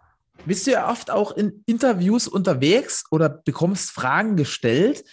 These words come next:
Und da, lieber Philipp, ist die spannendste Frage, welche Frage wurde dir denn noch nie gestellt, wo du dann im Nachhinein immer sagst, „Ey, wie, wieso hat er denn das nicht gefragt? Das hätte jetzt gepasst.“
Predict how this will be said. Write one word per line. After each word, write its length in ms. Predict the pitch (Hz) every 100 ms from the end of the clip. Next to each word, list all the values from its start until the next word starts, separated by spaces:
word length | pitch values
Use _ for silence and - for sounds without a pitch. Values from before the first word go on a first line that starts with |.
| - - _
Und 160 | 131 131
da, 60 |
lieber 200 | 185 220
Philipp, 300 | 190 214 226
ist 240 | - 170 -
die 360 | 180 156 - - _
spannendste 600 | - - - 165 269 - 202
Frage, 480 | - - 185 127
welche 280 | 131 185 -
Frage 560 | - - 123 185 208 135
wurde 220 | 180 226
dir 200 | 175 175
denn 180 | 160 131
noch 200 | 120 -
nie 360 | 127 151 277
gestellt, 680 | 311 233 - 131 190 339 359 -
wo 140 | 139
du 120 | 151
dann 200 | 208 226
im 160 | 147 151
Nachhinein 400 | 151 196 220 170
immer 200 | 160 190
sagst, 300 | 160 175 - - _ _ _ _ _
„Ey, 240 | - 170 165
wie, 100 | 156
wieso 300 | 156 147 165
hat 140 | 190
er 80 | 226
denn 160 | 196 175
das 180 | 190 214
nicht 120 | 147
gefragt? 480 | 120 123 123 - - _ _ _ _ _ _ _ _
Das 200 | 165 180
hätte 180 | 185 190
jetzt 240 | 175 175
gepasst.“ 500 | - - 151 - -